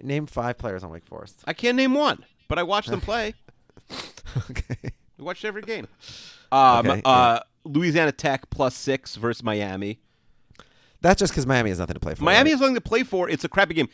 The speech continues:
Speaker 2: He, one of my theories also is, like, if you go to, like, the Aloha Bowl, you go to Vegas, like, your trip is about having fun and getting the sweet pack, you know, like, the shoes or
Speaker 1: Yeah,
Speaker 2: whatever.
Speaker 1: they get thousands of dollars worth of packaging. Oh, but these guys are, uh, uh, can't get paid.
Speaker 2: If you
Speaker 1: They
Speaker 2: go to
Speaker 1: need
Speaker 2: the
Speaker 1: that
Speaker 2: Idaho
Speaker 1: rent.
Speaker 2: Bowl, or this is the, in Shreveport, Louisiana, or wherever.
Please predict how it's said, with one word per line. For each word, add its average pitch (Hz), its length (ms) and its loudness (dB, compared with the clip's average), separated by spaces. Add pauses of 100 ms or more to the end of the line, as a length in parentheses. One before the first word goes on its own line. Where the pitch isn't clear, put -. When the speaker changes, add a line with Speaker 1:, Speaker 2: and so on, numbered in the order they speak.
(160)
Speaker 2:
He, - 200 -12
one 175 220 2
of 254 40 -4
my 202 120 2
theories 147 360 0
also 135 320 2
is, 104 100 -2
like, 98 320 -4 (440)
if 139 180 4
you 185 160 2
go 156 340 10
to, 160 160 2
like, 110 240 0
the 127 100 0
Aloha 117 460 0
Bowl, 160 400 2
you 127 80 2
go 151 100 4
to 135 80 2
Vegas, 120 460 0
like, 113 260 -4 (220)
your 151 200 6
trip - 440 0 (320)
is 127 140 2
about 127 180 6
having 110 260 4
fun 76 340 -4
and 101 120 -4
getting 104 240 0
the 92 80 -6
sweet - 280 -8
pack, 123 300 0
you 139 60 2
know, 101 120 2
like, 98 200 -2
the 92 140 -6
shoes 170 480 -8
or 107 60 -2
Speaker 1:
Yeah, - 80 0
Speaker 2:
whatever. 143 280 2
Speaker 1:
they - 60 4
get 202 120 0
thousands 185 460 4
of 185 80 4
dollars 160 320 4
worth 139 140 -2
of 139 80 -10
packaging. 147 400 0
Oh, 147 100 2
but - 120 -6
these 139 140 -8
guys 135 240 -4
are, 117 260 2
uh, 110 260 -2
uh, 110 180 -8
can't 123 320 -10
get 113 140 -8
paid. 95 240 -4
Speaker 2:
If 143 160 2
you 202 100 4
Speaker 1:
They - 60 -2
Speaker 2:
go 233 140 12
to 180 60 4
Speaker 1:
need 156 100 8
Speaker 2:
the - 100 -4
Speaker 1:
that - 40 2
Speaker 2:
Idaho 170 380 8
Speaker 1:
rent. 101 120 0
Speaker 2:
Bowl, 95 420 -4
or 127 160 4
this 110 180 0
is 113 80 -8
the, 117 160 -4
in 113 200 0
Shreveport, 139 600 -2
Louisiana, 113 680 -2
or 90 120 -8
wherever. 90 460 -6